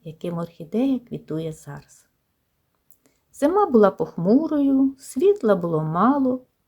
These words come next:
тому рослина цвіте тільки на один квітконос. Це зимнє квітування.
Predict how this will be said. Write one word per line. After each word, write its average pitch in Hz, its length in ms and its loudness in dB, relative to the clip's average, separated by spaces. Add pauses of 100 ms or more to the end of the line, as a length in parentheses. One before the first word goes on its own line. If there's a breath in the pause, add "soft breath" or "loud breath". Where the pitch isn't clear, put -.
(380)
тому 415 280 4
рослина 285 500 4
цвіте 240 540 -2
тільки 262 600 -2
на 339 260 4
один 233 480 4
квітконос. 170 760 -10 (680)
Це 359 320 -2
зимнє 202 520 2
квітування. 170 720 -12